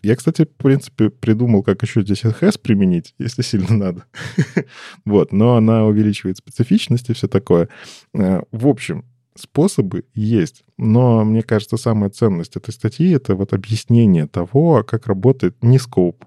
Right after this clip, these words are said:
а как работает скоп и нестинг вместе. Это такие вещи, ну, вот это, как мы и говорили, что мы рассказываем про новые фичи, мы рассказываем какие-то базовые истории, но хочется понимать, как люди будут этим пользоваться, для того, чтобы там появлялись классные доклады, классные статьи.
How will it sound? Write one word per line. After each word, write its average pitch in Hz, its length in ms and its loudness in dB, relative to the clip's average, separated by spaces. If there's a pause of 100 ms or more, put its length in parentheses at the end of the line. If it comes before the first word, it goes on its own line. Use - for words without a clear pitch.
(140)
а 95 140 -2
как - 240 -10
работает 98 440 0
скоп - 380 0
и 113 60 2
нестинг 107 500 0
вместе. 98 440 0 (300)
Это 98 420 -2
такие 98 440 2
вещи, 127 280 0
ну, 120 120 0
вот 123 160 -2
это, 92 400 -4
как 101 200 -4
мы 98 140 0
и 92 40 -2
говорили, 95 420 2
что 80 440 -10 (340)
мы 104 220 4
рассказываем 87 580 0
про 95 180 -2
новые 80 320 -2
фичи, 196 480 2
мы 113 120 2
рассказываем 87 500 -4
какие-то - 380 -8
базовые 82 560 -4
истории, 151 340 2
но 98 140 2
хочется - 320 -2
понимать, 107 340 0
как - 200 -10
люди 101 120 0
будут 95 280 -4
этим 110 160 -8
пользоваться, 78 520 -4 (180)
для 82 100 -10
того, 82 180 -6
чтобы - 260 -20
там 98 140 -12
появлялись 90 380 -4
классные - 320 -6
доклады, 185 320 -2
классные 95 340 -2
статьи. - 400 -2